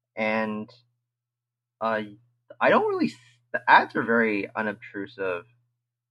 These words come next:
if at all. I don't think there are any ads, actually. I don't know. I don't remember, but, uh, yes, that's the thing. They do give you either the,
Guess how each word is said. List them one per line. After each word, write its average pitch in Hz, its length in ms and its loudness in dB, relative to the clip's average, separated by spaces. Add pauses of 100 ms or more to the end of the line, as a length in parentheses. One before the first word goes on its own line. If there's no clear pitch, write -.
(420)
if 117 160 -6
at 101 140 4
all. 101 240 8
I 95 100 4
don't 208 220 2
think 165 200 -6
there 120 120 0
are 104 180 6
any 90 200 -4
ads, 90 380 0
actually. 92 720 -6 (880)
I 113 80 -2
don't 107 180 0
know. 95 60 -4
I 104 100 2
don't 107 140 0
remember, 92 600 -4
but, 90 220 -4 (680)
uh, 107 220 2
yes, 113 380 2
that's 123 200 0
the 120 120 -4
thing. 107 420 -4
They 123 120 -6
do 143 340 -6
give 135 280 -4
you 135 260 -4
either 120 340 2
the, 110 400 -2